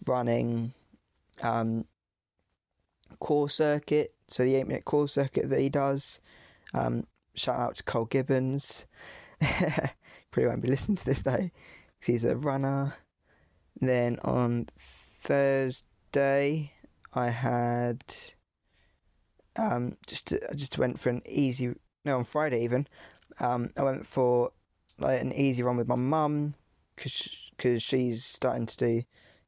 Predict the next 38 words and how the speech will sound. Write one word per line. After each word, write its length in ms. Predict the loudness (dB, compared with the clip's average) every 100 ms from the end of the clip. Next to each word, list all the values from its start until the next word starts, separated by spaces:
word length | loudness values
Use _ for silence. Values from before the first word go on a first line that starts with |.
| _
Couch 280 | -6 -4 -2
five 240 | -2 -2 -2
K 320 | 2 2 2
again, 560 | 0 0 0 -2 -4 -8 _ -20 -20 _ -4
so 220 | 0 2
I 60 |
was 120 | 2 0
just 140 | 0
helping 220 | 0 0
her 60 | 0
get 200 | 0 -2
back 180 | -4 -2
into 200 | -4 0
that. 360 | 0 0 -2 _ _ _ _ -20 -20 -14 -4
Um, 240 | -2 0
and 100 | 0
I 60 | 2
needed, 260 | 2 0 -6 -4
and 120 | 0
I 20 | 2
used 200 | 2 2
it 120 | 0
as 120 | -2
a 40 | -2
bit 140 | -2
of 80 | 0
a 40 |
shakeout 480 | 0 0 0 -4 -2
run 340 | -2 -2 -2
for 400 | -2 0 2 0 -4 _ -20 -20 _
my 80 | 0
first 320 | 2 2 2
race 220 | 2 2
of 60 | 4
the 80 | 4
year, 340 | 4 2 0 -6 -20 -20 -14 -2
which 260 | 0 2
was 680 | 2 2 4 4 4 2